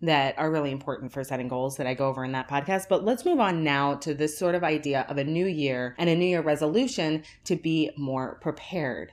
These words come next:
to be self-preparatory, if that's even a word. And really, this comes down to being able to fully embrace the moment. This comes down to living very intentionally.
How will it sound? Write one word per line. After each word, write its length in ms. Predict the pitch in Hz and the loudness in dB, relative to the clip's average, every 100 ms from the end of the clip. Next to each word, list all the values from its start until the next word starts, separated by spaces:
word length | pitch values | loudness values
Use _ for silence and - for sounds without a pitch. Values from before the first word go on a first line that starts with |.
| _ | _
to 100 | 190 | 0
be 340 | 170 156 151 - | 4 2 2 -4
self-preparatory, 1500 | - 180 165 165 - _ - 151 147 120 - 71 90 95 - _ _ | -2 2 2 0 -16 _ -6 -4 -4 -4 -6 -6 -4 -4 -6 _ _
if 120 | 156 | 2
that's 220 | 165 156 | 4 4
even 200 | 151 175 | 2 2
a 60 | 160 | 2
word. 380 | 147 87 80 160 - | 2 0 -2 -8 2
And 320 | 233 226 196 | 4 4 4
really, 240 | 214 214 | 6 6
this 200 | 214 208 | 4 0
comes 280 | 208 208 190 | -2 -4 -2
down 320 | - 143 143 147 | 0 0 0 -2
to 200 | 160 151 | -2 0
being 340 | 143 156 - - | 0 0 -2 0
able 520 | 214 254 196 165 165 | 4 4 4 4 4
to 160 | 165 175 | 0 -2
fully 400 | - 156 156 - | 0 0 0 -2
embrace 380 | 151 127 131 - | -2 -2 -4 -6
the 100 | 139 | -4
moment. 480 | 139 110 - - - - | -2 -4 -8 -16 -18 -4
This 180 | 185 180 | -2 0
comes 220 | 190 180 | -2 0
down 240 | 175 165 175 | 0 0 -2
to 160 | 185 | -4
living 540 | 165 175 202 208 180 151 | -2 2 2 2 0 0
very 340 | 156 151 147 | 2 2 0
intentionally. 880 | 147 143 160 156 147 117 82 - | -4 -4 -6 -6 -6 -6 -6 -10